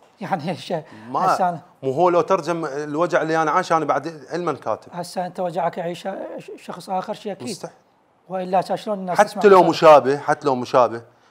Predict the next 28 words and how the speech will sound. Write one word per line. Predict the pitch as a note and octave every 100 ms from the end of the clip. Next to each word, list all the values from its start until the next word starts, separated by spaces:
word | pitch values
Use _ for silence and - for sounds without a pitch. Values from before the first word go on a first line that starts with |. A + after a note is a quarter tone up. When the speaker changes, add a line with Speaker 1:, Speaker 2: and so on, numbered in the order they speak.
| -
Speaker 2:
أنا | C#3+ E3+
لازم | E3+ F3+ D3+
أخلي | C3+ C#3 C3+ C3
لي | A#2+
فد | B2 -
شيء | G#3
Speaker 1:
محمد، | - F3
Speaker 2:
يميزه. | C3+ C3 D3+ A#2 G2
Speaker 1:
أكو | A2 A2 G#3
من | -
Speaker 2:
لازم. | A3+ A3+
Speaker 1:
يسمع | A3 A#3 A3
وجعك | G3+ A3 A3+
لو | G#3
لا؟ | E3+ D#3+ _ _ _ _ -
Speaker 2:
أكيد. | A#2 E3 C#3 _ _ _ _
Speaker 1:
زين. | D3 C#3+ C#3 _ _ _ _ -
أنت | F3 G#3
الآن | G3 G#3
قاعد | F#3+ F3+
تتكلم | - G#3+ G3+ F#3+ -
وجعك | F#3 G3 G#3 A3+
للناس | F#3+ F3 F3 A4+ F4+ F#3 G3+ -
اللي | G3 G3
تشبهك، | - E3+ D3
صح؟ | - G#3+ - _ _ _ _ _
واللي | F#3+ E3+ E3+
تسهر | F3 - - G#3